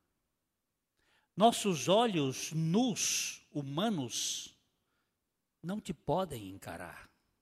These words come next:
Fogo em cima da arca santa, sarça ardente no Sinai,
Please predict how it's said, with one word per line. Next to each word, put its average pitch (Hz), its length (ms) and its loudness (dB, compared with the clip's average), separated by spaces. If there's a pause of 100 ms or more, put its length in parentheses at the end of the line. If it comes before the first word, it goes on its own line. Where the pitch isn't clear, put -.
(1300)
Fogo 202 640 6
em 185 180 6
cima 247 560 2
da 147 160 0
arca 156 440 0
santa, - 800 -2
sarça - 680 0
ardente 147 760 0
no 131 140 -4
Sinai, 151 540 -6